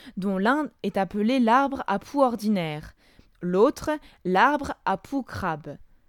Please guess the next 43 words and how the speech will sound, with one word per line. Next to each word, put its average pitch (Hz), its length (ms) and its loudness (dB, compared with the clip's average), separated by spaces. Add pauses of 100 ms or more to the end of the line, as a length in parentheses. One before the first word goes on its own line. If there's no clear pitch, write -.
(480)
On 226 100 0
prend 339 220 -2
de 285 100 -2
ce 208 140 -6
sable, 208 460 -2 (320)
on 220 80 0
le 208 120 0
frotte - 360 0
contre 180 280 -8
ces 170 240 -8
arbres, 233 340 2 (420)
on 214 100 -2
le 196 200 0
jette 262 380 2
de 202 120 -2
tous 247 160 -4
les 294 120 0
côtés, 196 440 -6 (200)
et 226 260 2
l'on 214 180 0
est 214 80 2
convaincu 262 560 0
que - 100 -4
par 175 220 -2
ce - 120 -10
moyen, 185 500 -2 (320)
les 220 200 0
poux 320 320 2
naîtront 233 460 2
nombreux. 180 480 0 (720)
Chez - 180 -2
les 196 80 0
Maras, 190 420 2 (280)
c'est 220 260 0
en 208 80 0
dispersant 240 640 -2
de 208 80 0
la 170 140 -2
poussière 233 400 -2
détachée 196 480 -2
de 175 100 -2
pierres 226 400 -2
sacrées 208 520 -2